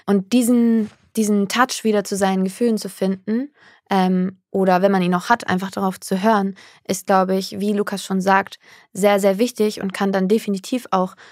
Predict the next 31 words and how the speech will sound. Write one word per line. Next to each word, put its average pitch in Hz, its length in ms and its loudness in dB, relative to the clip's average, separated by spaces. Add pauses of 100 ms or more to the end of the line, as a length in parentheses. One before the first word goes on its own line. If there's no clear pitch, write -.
(160)
dabei 190 280 2
helfen, 196 500 -2
dass 190 140 -4
man 190 160 0
nicht 190 160 -2
mehr 185 160 0
ganz 196 260 -2
so 196 140 -2
abhängig 196 380 -2
davon 185 260 -6
ist, - 180 -8
was 185 140 -2
jetzt 190 180 -10
andere 185 380 -2 (300)
wirklich 190 300 -4
von 185 120 -10
einem 180 240 -4
denken, 190 300 -2
dass 180 120 -8
man 185 160 -2
da 190 140 0
nicht 185 300 -4
twenty-four 190 400 -4
seven 185 280 -2
drüber 185 200 0
nachdenkt 180 680 -4 (100)
und - 120 -12
in 190 140 -2
so 180 100 -2
Gedankenschleifen 180 720 -4
festhängt. - 580 -12